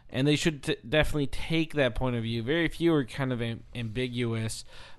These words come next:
but, uh, this one was a point of view that, like, they let everyone talk shit on the Ultimate Warrior, and it was almost like he was, like, Hitler. <laughs> Like, that was, like,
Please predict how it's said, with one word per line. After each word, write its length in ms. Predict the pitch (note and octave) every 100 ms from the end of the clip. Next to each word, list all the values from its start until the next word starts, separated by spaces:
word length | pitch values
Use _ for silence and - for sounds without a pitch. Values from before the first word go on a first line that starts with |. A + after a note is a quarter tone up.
| -
but, 160 | C3+ C3
uh, 380 | B2+ A#2+ A2+ - - - - - - -
this 280 | D3 A3+ C#4+
one 120 | C4+
was 140 | F3+ D#3
a 60 |
point 280 | B2 D#3+ D3+
of 60 | C3
view 200 | C#3 C#3+
that, 280 | C3+ B2 A2
like, 300 | B2 A#2 G2 - - -
they 260 | C3+ D3+
let 300 | D3+ D3+ C#3 -
everyone 400 | D3 E3+ G#3 F#3
talk 300 | E3 E3 -
shit 180 | - D#3+
on 140 | D3+
the 220 | C3+ - - -
Ultimate 420 | C3+ C#3+ C#3+ C3+
Warrior, 420 | A#2 B2+ C#3+ B2+
and 100 | A#2+
it 80 | A#2
was 160 | A#2 C3
almost 260 | E3 F3
like 100 | D3+ B2
he 100 | A#2
was, 100 | G#2+
like, 160 | G#2
Hitler. 540 | - A#2+ A#2+ - G#2 G2+
<laughs> 40 |
Like, 200 | B2 C3
that 160 | - -
was, 180 | A3+
like, 240 | F#3 F3